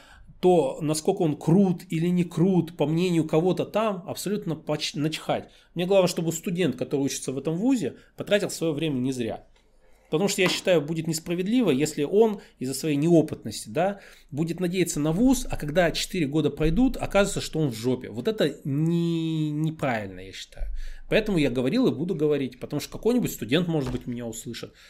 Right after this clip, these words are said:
И просто возьмется за ум. Хорошо, пу-, я не призываю бросать вузы. Я еще раз говорю,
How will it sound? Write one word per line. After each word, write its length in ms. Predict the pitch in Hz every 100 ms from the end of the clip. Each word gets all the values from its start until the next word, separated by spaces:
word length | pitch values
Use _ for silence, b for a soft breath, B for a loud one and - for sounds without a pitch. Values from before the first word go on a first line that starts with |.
| b b b -
И 80 | 131
просто 340 | 175 214 175
возьмется 460 | 147 151 226 233 156
за 160 | 120 156
ум. 200 | 175 127
Хорошо, 340 | 127 123 -
пу-, 260 | 139 147 -
я 300 | 117 117 147
не 160 | 165 156
призываю 420 | 151 151 214 196
бросать 380 | 165 175 190 220
вузы. 220 | 190 123
Я 80 | 139
еще 200 | - 180
раз 120 | 120
говорю, 280 | 135 123